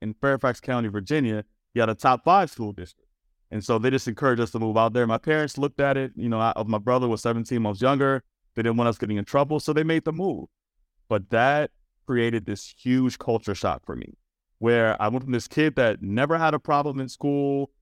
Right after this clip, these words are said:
My curiosities were fed. I loved music. I loved music. I, I was always singing and rapping in class.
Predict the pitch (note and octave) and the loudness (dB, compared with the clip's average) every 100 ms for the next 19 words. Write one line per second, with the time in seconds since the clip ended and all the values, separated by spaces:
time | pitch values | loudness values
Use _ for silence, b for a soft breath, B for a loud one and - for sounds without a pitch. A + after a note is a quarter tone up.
0 | _ G#2 G2+ - D#3 C#3 C#3 C3+ C#3 C3 | _ -4 -2 0 2 4 4 2 -2 -2
1 | A#2+ A2 - C3 C3 B2+ G#2 G#2 A2+ B2+ | -2 -4 0 2 4 2 0 2 2 2
2 | A#2+ G#2+ A2 A2 G#2 - G2 G2+ A2+ A2+ | 0 -6 -8 -8 -6 -4 0 4 4 4
3 | G2 G2 G2+ F#2+ - - F#2 F#2 F#2+ F#2+ | 0 -6 -4 -4 -10 -2 0 2 0 -2
4 | - G#2+ G#2+ A2 A2 - - G#2 G#2+ G#2+ | -2 2 4 4 2 -2 -4 0 0 0
5 | F#2 F#2+ G2+ G2+ G2+ G#2 - F#2 F2+ - | -2 2 2 2 -2 -4 -2 -2 -4 -10